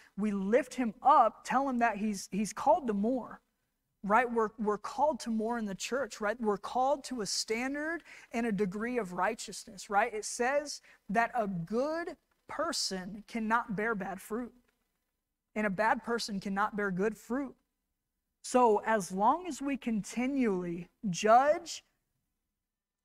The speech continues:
different interpretations of the scriptures, and I'm not talking some wacky, far out stuff,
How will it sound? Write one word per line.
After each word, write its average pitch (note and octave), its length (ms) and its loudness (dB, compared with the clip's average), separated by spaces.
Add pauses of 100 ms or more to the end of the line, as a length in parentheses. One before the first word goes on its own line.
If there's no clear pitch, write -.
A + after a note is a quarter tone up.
(220)
different C#4 420 0
interpretations A#3+ 920 -2
of A3 140 -2
the F#3+ 80 -4
scriptures, A3 580 -4
and G#3+ 80 2
I'm B3 100 2
not C4 160 0
talking A#3+ 380 0
some F#3+ 240 -4
wacky, G#3+ 500 4
far G#3 340 2
out G3+ 220 4
stuff, A#3 540 0